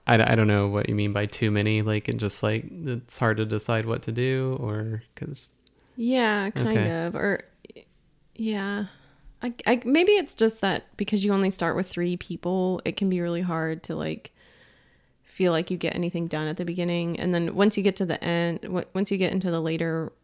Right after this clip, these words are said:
Speaker 2: rounds, it's like you either, you can train more workers, right? That's a thing you can do. So you have to pay money to do that, though, which, as you know, for me, <laughs> tends to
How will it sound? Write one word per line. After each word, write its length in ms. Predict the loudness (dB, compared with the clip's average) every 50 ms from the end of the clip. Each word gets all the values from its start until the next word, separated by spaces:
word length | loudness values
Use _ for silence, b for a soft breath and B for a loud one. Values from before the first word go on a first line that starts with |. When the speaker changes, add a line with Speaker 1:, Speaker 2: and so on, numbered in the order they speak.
| -10 -6
Speaker 2:
rounds, 640 | -4 -4 -2 -2 -2 -2 -2 -2 -4 -4 -6 -8 -10 b b b b b b b b b b b _ _ _ _ _ _ -6 -6
it's 180 | -6 -4 -2
like 360 | -2 -2 -2 -2 -6 -12 -18 _ -20 _ _ _ _ _ _ _ _ _ -20 -20 _ -18 -10 -4
you 180 | 0 2 2 4
either, 300 | 4 4 4 4 2 2
you 180 | 2 0 0
can 140 | 2 2 2
train 260 | 2 2 2 2 2 2
more 180 | 0 0 0
workers, 760 | 0 -2 -2 -4 -4 -4 -4 -2 -2 -2 -4 -6 -8 -12 -14 _ -8
right? 220 | -6 -6 -4 -4 -4
That's 200 | -6 -6 -6 -6
a 40 |
thing 200 | -6 -4 -2 -2 -2
you 80 | -2
can 160 | -2 -4 -4 -4
do. 280 | -2 -2 -2 -2 -4 -4
So 480 | -4 -2 -2 -2 -2 -2 -4 -6 -10 _ _ _ _ _ _ _ _ _ -20 -14 -8
you 140 | -4 -2 -2
have 100 | -2 -2
to 80 | -2
pay 160 | -2 0 0
money 260 | 2 4 4 4 4 2
to 80 | 2
do 160 | 0 0 0 0
that, 220 | 0 -2 -2 -2
though, 480 | -2 -2 -2 -2 -2 -2 -2 -4 -6 -8 -10
which, 440 | -10 -10 -8 -8 -8 -10 -10 -14 -18 -20 _ _ _
as 220 | -8 -8 -6 -4 -2
you 100 | -2 -2
know, 440 | 0 0 -2 -2 -2 -2 -4 -6 -8
for 160 | -8 -6 -4
me, 380 | -4 -2 -2 0 4 4 4 4 2 B B B B B B
<laughs> 240 | B B B B -20
tends 380 | -8 -4 -4 -2 -2 -4 -10
to 140 | -12 -12